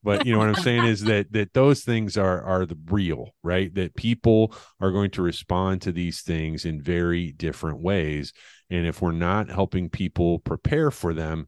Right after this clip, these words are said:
it can be overwhelming, right? Uh, because it is sudden and it can be very overwhelming. And so, um, you know, you do need to prepare a little bit the recipient of, of a gift, right?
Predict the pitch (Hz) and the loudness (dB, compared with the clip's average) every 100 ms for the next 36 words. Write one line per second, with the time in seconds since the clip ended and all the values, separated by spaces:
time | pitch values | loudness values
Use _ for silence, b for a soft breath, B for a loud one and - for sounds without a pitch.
0 | - 104 117 - 123 123 95 85 73 90 | -6 -4 -4 -4 0 0 0 -2 -2 -2
1 | 82 82 80 78 71 - _ _ 87 87 | -2 -4 -4 -6 -8 -14 _ _ -4 -2
2 | 92 B B B - 98 92 92 - 98 | -2 B B B -4 -2 0 -2 0 0
3 | 85 98 123 - - 98 90 87 107 104 | 0 0 0 0 -2 0 0 -2 -6 -6
4 | 92 87 87 - 87 85 80 87 90 80 | -4 -4 -4 -4 -6 -4 0 2 2 2
5 | 85 80 78 78 73 69 71 71 - 87 | 0 0 -2 -4 -4 -8 -8 -8 -2 0
6 | 80 - B B _ 117 117 98 90 107 | 0 -2 B B _ 0 2 2 -2 -2
7 | 95 87 90 90 92 127 131 104 - 87 | 0 0 -2 -4 0 2 2 0 -2 -4
8 | - 82 - 92 87 85 85 85 82 73 | -4 -6 -2 -2 -2 -2 -2 -2 -4 -4
9 | 82 78 _ 87 76 82 - 90 - 82 | -6 -6 _ -6 -4 -6 -4 -2 -2 -2
10 | 76 69 - 87 82 80 - - 90 78 | -8 -12 -14 -6 -4 -4 -6 -8 -6 -6
11 | 78 76 76 65 - 82 87 104 | -8 -6 -6 -6 -12 -4 -4 -4